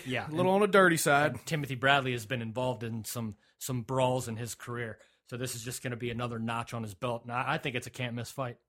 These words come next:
Speaker 2: I think you're gonna be D V R and Showtime and watching H B O.
Speaker 1: Yeah, absolutely, dude.
Speaker 2: <laughs>
Speaker 1: Yeah, there's no doubt about that.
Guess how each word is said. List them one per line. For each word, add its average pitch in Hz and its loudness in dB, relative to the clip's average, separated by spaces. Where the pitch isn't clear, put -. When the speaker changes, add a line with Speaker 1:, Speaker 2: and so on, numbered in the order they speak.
Speaker 2:
I 104 0
think 110 -6
you're 104 -6
gonna 104 -4
be 95 -4
D 104 -4
V 98 -4
R 104 0
and 95 -4
Showtime 107 -6
and 87 -8
watching 90 -4
H 95 -12
B 92 -10
O. 101 -12
Speaker 1:
Yeah, 247 0
absolutely, 151 4
dude. 104 -2
Speaker 2:
<laughs> 135 -12
Speaker 1:
Yeah, 131 -4
there's 139 -6
no 151 -2
doubt 113 -6
about 110 -8
that. 120 -4